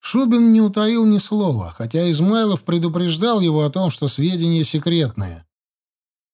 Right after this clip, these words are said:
Однако где сейчас этот майор? Сведения были секретные, пока советские войска отступали. Их обнародование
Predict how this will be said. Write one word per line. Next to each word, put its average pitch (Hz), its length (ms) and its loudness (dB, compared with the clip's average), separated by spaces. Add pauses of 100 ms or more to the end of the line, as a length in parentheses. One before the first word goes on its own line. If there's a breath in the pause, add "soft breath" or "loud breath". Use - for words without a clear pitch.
Однако 120 400 -4
где 120 320 -2
сейчас 110 440 -8
этот 113 280 -6
майор? 131 600 -2 (1300)
Сведения 254 580 2
были 233 240 2
секретные, 185 680 0
пока 147 320 -2
советские 156 520 0
войска 139 380 -2
отступали. 139 840 -2 (1400)
Их 185 220 -2
обнародование 165 920 0